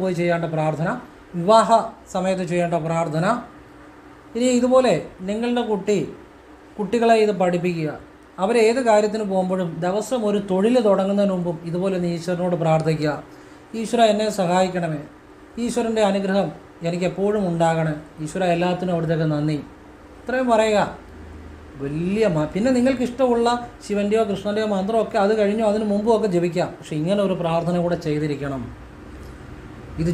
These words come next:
ജീവിതത്തിൽ വലിയ മാറ്റം വരുത്തും. ചെറിയ കാര്യമല്ല, വലിയ കാര്യമാണ്. ചെറിയ വലിയ കാര്യമാണ്. ഈ യോഗിമാർ,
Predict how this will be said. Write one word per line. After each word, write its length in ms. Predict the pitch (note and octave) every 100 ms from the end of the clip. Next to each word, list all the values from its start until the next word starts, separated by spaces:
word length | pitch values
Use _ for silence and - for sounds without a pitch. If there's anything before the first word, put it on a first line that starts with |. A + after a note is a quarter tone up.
| E3+
ജീവിതത്തിൽ 400 | F#3 G3 G3+ F3 B2 - D3+ D#3
വലിയ 560 | D#3+ F3 G3 G3 G3+ G3+ G3+ - D3 D3
മാറ്റം 360 | D#3 D#3 F3 D#3+
വരുത്തും. 380 | D3 C#3 - C#3+ G#2+ - - - - - - -
ചെറിയ 300 | F3+ F#3+ G#3+
കാര്യമല്ല, 600 | G3 F3+ F3 F3 D#3+ C#3+ D3 C#3 - -
വലിയ 340 | C#3 E3 F#3+ G3 F3
കാര്യമാണ്. 560 | D#3+ E3 D3+ C3+ C3+ C3 - - - -
ചെറിയ 360 | A3 B3 C4+
വലിയ 320 | C#4+ A#3+ A#3 A#3 A3
കാര്യമാണ്. 460 | G#3 G3+ F3+ C#3+ - - - - - - - - - - - F3+
ഈ 40 | F#3+ F#3+ F3+
യോഗിമാർ, 640 | F#3 G3+ G#3+ G#3 F#3 E3+